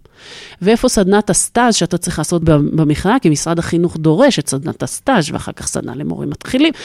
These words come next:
כאילו, כל היום אנחנו עם סדנאות. ותכלס, אתה צריך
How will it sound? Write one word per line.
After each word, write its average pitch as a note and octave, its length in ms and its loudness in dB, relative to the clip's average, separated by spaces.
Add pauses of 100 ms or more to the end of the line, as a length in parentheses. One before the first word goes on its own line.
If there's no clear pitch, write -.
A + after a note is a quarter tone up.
(140)
כאילו, A3 180 0
כל D4 120 4
היום C#4+ 120 4
אנחנו G#3+ 220 2
עם F#3 100 4
סדנאות. C#3+ 840 -2 (480)
ותכלס, G3+ 1000 -2 (140)
אתה E3 260 0
צריך D3+ 600 -2